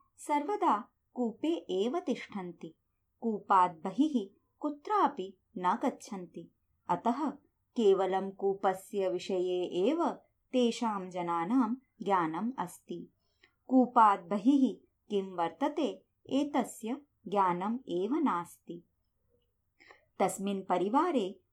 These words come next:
एकः तरुणः मण्डूकः अपि अस्ति। तस्य स्वभावः जिज्ञासुः। कूपात् बहिः किम् अस्ति इति ज्ञातुं सः इच्छति। कौतूहलेन एकदा सः कूपात् बहिः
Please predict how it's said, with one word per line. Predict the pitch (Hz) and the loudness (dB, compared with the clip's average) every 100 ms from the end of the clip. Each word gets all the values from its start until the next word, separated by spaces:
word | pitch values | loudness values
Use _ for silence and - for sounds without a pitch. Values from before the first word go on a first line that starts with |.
| - | -4
एकः | - 415 - 262 190 - _ _ | 0 0 2 0 0 -4 _ _
तरुणः | 254 247 311 370 | 2 4 4 4
मण्डूकः | 320 277 208 196 214 208 202 | 4 4 2 0 -2 -4 -8
अपि | 175 - 185 - 285 | -8 -4 -4 -2 -2
अस्ति। | 233 - - 175 - _ _ _ _ | -4 -8 -14 -14 -14 _ _ _ _
तस्य | 202 185 - 196 | -4 -2 -4 -6
स्वभावः | 180 - 190 180 190 247 302 254 185 - _ - | -6 -4 0 2 4 4 4 0 -2 -8 _ -10
जिज्ञासुः। | 180 196 156 185 170 170 220 208 196 _ _ _ _ - | -2 -2 -2 2 2 2 -8 -8 -12 _ _ _ _ -4
कूपात् | 233 226 - 196 175 165 | 0 0 4 6 6 2
बहिः | 175 190 262 262 214 - _ _ | -8 0 4 4 2 -4 _ _
किम् | - 180 170 | -2 -2 0
अस्ति | 175 175 - 320 226 - _ - | -4 -4 -6 -4 -4 -8 _ -10
इति | 214 208 | -6 -4
ज्ञातुं | 175 180 156 277 247 247 _ | 0 2 2 0 -2 -2 _
सः | - - 190 247 | -10 -4 -2 -2
इच्छति। | 185 180 - 254 - 175 _ _ _ _ _ _ | -6 -10 -6 -6 -6 -16 _ _ _ _ _ _
कौतूहलेन | - 226 214 202 190 180 196 311 277 - _ _ - | 10 10 10 -2 0 0 2 2 0 -2 _ _ -4
एकदा | 190 - 285 285 214 - _ _ | -2 0 4 4 4 0 _ _
सः | - 240 240 | -2 0 0
कूपात् | - 226 208 214 185 165 | -4 -8 0 6 6 4
बहिः | 180 185 294 262 196 - | -4 0 2 2 0 -6